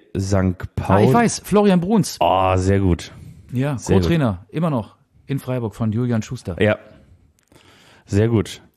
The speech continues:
Speaker 2: Klar.
Speaker 1: Auch lange gespielt
Speaker 2: Ja.
Speaker 1: beim F C Sankt Pauli, ne? Von zweitausendsechs bis
Speaker 2: Ja,
Speaker 1: zweitausenddreizehn.
Speaker 2: ähm, gehörte zur Pokal, äh, äh, B-Serienmannschaft zweitausendfünf, ist von der Regionalliga mit Sankt Pauli bis in die Bundesliga aufgestiegen.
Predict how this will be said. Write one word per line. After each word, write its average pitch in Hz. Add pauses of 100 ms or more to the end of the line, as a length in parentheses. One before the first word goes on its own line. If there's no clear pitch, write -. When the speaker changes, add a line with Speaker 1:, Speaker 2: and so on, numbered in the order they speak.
Speaker 2:
Klar. 104
Speaker 1:
Auch 110
lange 135
gespielt 95
Speaker 2:
Ja. 107
Speaker 1:
beim 98
F 82
C -
Sankt 87
Pauli, 85
ne? 143
Von 95
zweitausendsechs 98
bis 98
Speaker 2:
Ja, 107
Speaker 1:
zweitausenddreizehn. 101
Speaker 2:
ähm, 98 (760)
gehörte 117
zur 110
Pokal, 107 (1040)
äh, 101
äh, 92
B-Serienmannschaft 107
zweitausendfünf, 104
ist -
von 104
der 101
Regionalliga 104
mit 101
Sankt -
Pauli 101
bis 107
in 87
die 95
Bundesliga 95
aufgestiegen. 87